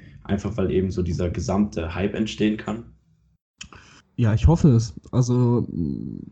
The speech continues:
Speaker 2: das Einzige, was vielleicht so ein bisschen dagegen spricht, ist, dass man zweitausendsieben nach dem Weltmeistertitel im eigenen Land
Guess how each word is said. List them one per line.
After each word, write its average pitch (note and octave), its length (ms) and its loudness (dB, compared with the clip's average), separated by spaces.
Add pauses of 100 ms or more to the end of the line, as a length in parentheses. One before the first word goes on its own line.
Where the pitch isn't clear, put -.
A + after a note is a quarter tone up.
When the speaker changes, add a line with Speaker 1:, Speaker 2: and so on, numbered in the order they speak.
(120)
Speaker 2:
das - 160 -4
Einzige, D3 420 2
was C3+ 280 -4
vielleicht C3 340 -2
so C3+ 80 -2
ein B2 40 0
bisschen B2+ 220 8
dagegen B2+ 360 8
spricht, - 340 0
ist, A#2+ 140 -4
dass A#2+ 120 -4
man B2 240 6
zweitausendsieben C3 1000 6
nach B2 200 4
dem B2 240 4
Weltmeistertitel B2+ 600 0
im A#2 120 4
eigenen B2+ 400 8
Land B2+ 420 6